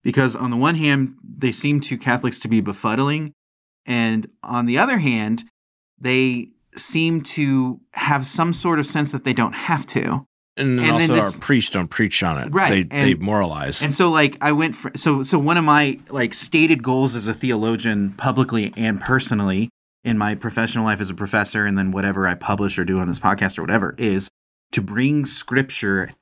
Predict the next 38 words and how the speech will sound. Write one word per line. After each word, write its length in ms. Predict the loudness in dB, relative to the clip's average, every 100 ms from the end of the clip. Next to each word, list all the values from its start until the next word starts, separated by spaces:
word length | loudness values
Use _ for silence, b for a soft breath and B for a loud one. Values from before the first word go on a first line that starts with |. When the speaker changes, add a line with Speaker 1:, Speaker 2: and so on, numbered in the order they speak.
| -2
Speaker 1:
back 300 | 0 0 -2
to 80 | -4
the 100 | -4
center 380 | 0 0 2 0
of 60 |
the 80 | -2
conversation 580 | 0 0 0 -2 0 0
about 220 | 0 0
theology. 440 | 0 0 -2 -2 0
Speaker 2:
Right, 240 | 0 -2 -2
which 180 | -4
is 60 | 0
what 140 | 0
I 60 | 0
think 180 | 0 0
Vatican 320 | 0 -2 -2
two 160 | 0 0
is 80 |
trying 200 | 0 0
to 40 | 0
do 100 | -2
as 120 | 0
well. 140 | 2
Speaker 1:
Right, 160 | 2 0 -2
absolutely. 560 | -2 -2 -2 -2 -4
And 140 | -6 -2
so 180 | 0
I 120 | 0 0
think 200 | -2 -2
this 160 | -4
is 100 | -4
a 60 | -4
very 320 | 0 2 2
good 420 | 0 0 0 -2 -12 _ -2
thing 220 | 0 2
to 200 | 0 0
unpack 440 | -2 0 0 2
because 380 | 0 0 -2 -4